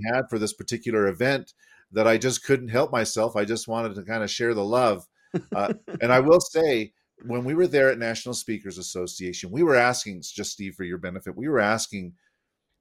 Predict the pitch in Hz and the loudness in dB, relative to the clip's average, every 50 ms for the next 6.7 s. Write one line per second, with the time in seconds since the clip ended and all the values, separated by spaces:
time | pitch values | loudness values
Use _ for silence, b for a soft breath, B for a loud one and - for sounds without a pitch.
0 | _ _ _ - 104 - 127 127 120 - 113 107 98 - - - 113 104 - 95 | _ _ _ -8 -4 0 2 2 2 0 -2 -4 -6 -6 -6 -6 -8 -6 -6 -6
1 | 90 85 - - 98 101 - - - - 110 101 98 - - - 87 78 78 - | -6 -8 -8 -8 -6 -6 -6 -6 -6 -4 -4 -4 -4 -6 -8 -12 -12 -14 -16 -18
2 | _ _ _ _ _ _ _ _ - 95 98 117 127 123 - - 131 113 117 117 | _ _ _ _ _ _ _ _ -8 -2 0 0 0 0 -2 -6 -6 -4 -4 -4
3 | 113 - 113 101 - - 110 110 - 80 85 - - - - 113 110 107 92 98 | -4 -4 -8 -10 -6 -4 -4 -4 -4 -6 -12 -18 -14 -8 -6 -6 -6 -4 -4 -6
4 | - 82 92 85 76 71 - 104 101 98 98 - 98 87 73 82 92 90 87 90 | -6 -8 -10 -12 -10 -8 -6 -4 -4 -4 -6 -8 -10 -10 -8 -6 -6 -6 -6 -6
5 | 87 - - - - - 98 90 85 - - 87 - - - 98 87 85 - 85 | -8 -8 -10 -10 -8 -6 -6 -6 -6 -8 -10 -8 -8 -8 -8 -10 -14 -14 -14 -16
6 | 80 71 85 87 87 87 90 82 78 80 - - - | -14 -10 -8 -6 -6 -6 -8 -10 -10 -10 -12 -12 -14